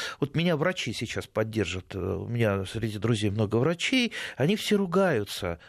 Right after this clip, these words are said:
на нас, на <laughs> потенциальных и непотенциальных больных. Что ж вы приходите-то, когда уже в основном-то поздно? Вы приходите раньше, да? Вы приходите, когда это излечимо. Вы,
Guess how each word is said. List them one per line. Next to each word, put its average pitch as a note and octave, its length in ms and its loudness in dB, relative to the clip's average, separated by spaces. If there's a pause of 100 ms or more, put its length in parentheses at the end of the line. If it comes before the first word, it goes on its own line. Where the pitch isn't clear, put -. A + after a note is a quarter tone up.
(100)
на B2 100 2
нас, G#2+ 400 0 (840)
на A2 220 2 (200)
<laughs> A#2 240 -4
потенциальных B2 880 0 (220)
и C#3+ 80 4
непотенциальных C3 840 2
больных. B2 400 0
Что G#3+ 160 2
ж D#3 80 0
вы D#3 120 0
приходите-то, C#3+ 840 -2
когда B2 340 0
уже A#2 380 2 (340)
в B2 60 2
основном-то C3+ 680 0
поздно? C3+ 380 2
Вы A3 100 2
приходите C4+ 640 0
раньше, A#2 440 -2
да? B3+ 300 0 (340)
Вы G3 100 0
приходите, C4+ 480 0
когда F#3 480 0
это F#3+ 260 2
излечимо. D#3 640 2
Вы, F#3+ 200 4